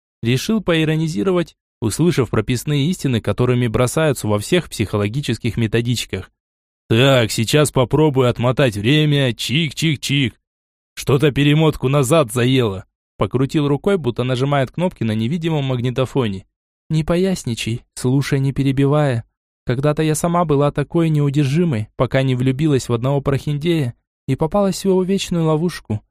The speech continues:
Ты можешь стать сверхчеловеком, и никто тебе не мешает, кроме тебя самого, кроме твоих собственных плебейских мыслей и запретов.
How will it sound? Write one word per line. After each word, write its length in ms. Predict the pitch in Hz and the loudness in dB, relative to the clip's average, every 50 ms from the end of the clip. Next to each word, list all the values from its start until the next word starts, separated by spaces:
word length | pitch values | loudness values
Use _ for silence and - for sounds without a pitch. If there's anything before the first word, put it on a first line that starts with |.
| _ _ _ _ _ _ _ _ _ - | _ _ _ _ _ _ _ _ _ 0
Ты 100 | 147 139 | 0 2
можешь 380 | 131 131 139 123 127 123 - | 2 0 0 0 -2 -4 -6
стать 300 | - - - 135 131 127 | -8 -4 -2 0 0 0
сверхчеловеком, 920 | - - 139 139 135 - - - 139 131 139 143 151 156 - - 110 110 - - | -2 -2 0 0 0 0 -2 -2 0 0 2 2 0 -2 -2 -2 -4 -4 -4 -4
и 80 | 147 | -2
никто 320 | 147 151 - - - 185 170 | -2 0 -2 0 -2 -2 0
тебе 240 | - - 131 139 | 0 -2 0 0
не 140 | 135 127 123 | 0 2 0
мешает, 500 | 127 131 131 - 165 160 151 156 - - | 0 0 0 0 0 0 0 0 -2 -4
кроме 260 | - - 127 127 123 | -2 -2 0 0 0
тебя 260 | 117 - 131 135 135 127 | -2 -2 0 0 0 0
самого, 480 | - 143 131 135 143 151 147 131 117 _ _ _ _ _ _ _ _ - | 0 0 -2 0 0 0 0 -2 -2 _ _ _ _ _ _ _ _ 0
кроме 240 | 139 151 160 170 156 | 0 2 2 2 0
твоих 260 | 170 175 180 185 - | 0 0 0 0 -2
собственных 640 | - - 196 190 - - - 127 127 127 123 - | -2 -4 -4 -4 -2 -4 -2 0 0 0 -2 -2
плебейских 560 | - 147 143 156 170 165 - - 170 156 - - | -2 -2 0 2 0 0 -2 -2 -6 -4 -2 0
мыслей 340 | 185 202 - - 170 170 | -2 -2 -2 0 0 0
и 40 | 165 | 0
запретов. 640 | 151 165 156 - 175 175 165 - 139 110 - - | 0 0 -2 0 0 0 0 0 -2 -6 -6 -8